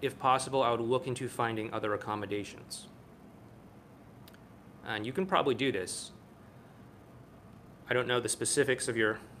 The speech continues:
living situation, but typically around college campuses, there are lots of housing options. Um, you know, when I was in college, I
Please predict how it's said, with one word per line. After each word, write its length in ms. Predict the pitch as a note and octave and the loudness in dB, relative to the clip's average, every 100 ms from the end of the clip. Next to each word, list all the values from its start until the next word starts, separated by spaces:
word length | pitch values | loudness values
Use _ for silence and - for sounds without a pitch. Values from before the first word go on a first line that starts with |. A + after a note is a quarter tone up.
| - - - | -20 -20 -12
living 280 | - A#2+ A#2+ | -6 -2 -2
situation, 640 | A#2 A2+ A#2 A2 A#2 D#3+ | -2 -2 0 0 0 -4
but 280 | C#3 A2+ - - - - - - - | 0 0 0 -12 -20 -20 -20 -20 -12
typically 400 | - - C#3+ C#3+ | -4 -2 0 2
around 460 | B2+ A#2+ A#2 A#2+ - - - - | 4 4 4 0 -6 -14 -20 -16
college 680 | - A#2+ A#2 A#2 G#2+ - - - - | -2 2 4 2 0 -8 -10 -16 -14
campuses, 720 | - B2 A#2 A#2 A2 G#2+ A2 | -4 -2 0 -2 -2 -2 -2
there 260 | A2+ A2 - | 0 0 0
are 360 | A2 G#2+ G#2 - - - - | 2 2 0 -4 -18 -20 0
lots 280 | A2 A2 - | 0 2 -2
of 120 | G#2+ | -2
housing 380 | - E3 A#2+ G#2+ | 2 2 2 -2
options. 680 | F#2+ - - G#2 - - - | -2 -4 -8 -12 -12 -12 -8
Um, 340 | G#2+ G#2+ G#2 G#2 - - - - - | -6 -4 -6 -10 -12 -18 -20 -16 -8
you 80 | |
know, 320 | G#2+ G#2 G#2 G#2+ - - | -4 -2 -2 -6 -10 -12
when 120 | A#2+ G#2+ | -4 -2
I 80 | |
was 200 | A2 A2+ | 0 0
in 120 | A2+ A2+ | -2 -4
college, 360 | - A#2 A#2+ | -2 0 0
I 220 | A2+ G#2+ | -2 -2